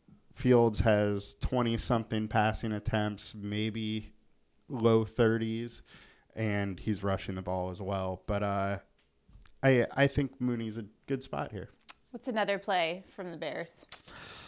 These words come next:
Speaker 1: You know, we can go kickers. Cairo Santos, I don't think Chicago is going to have an issue moving the ball
Speaker 2: Mm-hmm.
Speaker 1: between the twenties,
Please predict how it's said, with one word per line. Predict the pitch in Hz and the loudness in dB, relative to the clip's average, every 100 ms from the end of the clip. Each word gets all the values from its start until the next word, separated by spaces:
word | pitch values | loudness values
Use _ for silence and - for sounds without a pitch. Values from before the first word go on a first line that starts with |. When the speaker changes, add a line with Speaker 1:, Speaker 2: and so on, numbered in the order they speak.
| - - - | -18 -20 -6
Speaker 1:
You | 110 113 | 0 4
know, | 123 123 123 110 - | 6 6 4 2 -4
we | - 135 | 0 2
can | 139 | 6
go | 139 143 147 | 8 8 6
kickers. | 147 - 123 117 104 101 101 - - - | 4 6 6 4 0 0 -4 -8 -18 0
Cairo | - 127 139 143 | 6 8 8 6
Santos, | - 120 113 - 110 107 104 - - | 4 4 4 6 6 6 2 -4 -2
I | 123 95 _ | -2 -2 _
don't | 127 139 - - | 0 2 0 -6
think | - 139 131 - - - - | -2 -2 -2 -6 -20 -20 -16
Chicago | - 127 120 110 113 117 110 | -4 -2 4 4 6 6 4
is | 92 | 2
going | 104 107 113 | 0 0 0
to | 104 | 0
have | - 104 | 4 2
an | 104 101 | 2 -2
issue | 101 - 117 107 | -4 -2 -2 0
moving | 101 110 139 175 165 | 4 6 6 4 4
the | |
ball | 151 139 143 165 170 | 4 6 6 4 0
Speaker 2:
Mm-hmm. | 208 | -6
Speaker 1:
between | 196 143 - 165 165 | -6 -6 -2 -2 -2
the | |
twenties, | 160 165 165 185 185 | -4 -2 -2 -2 -8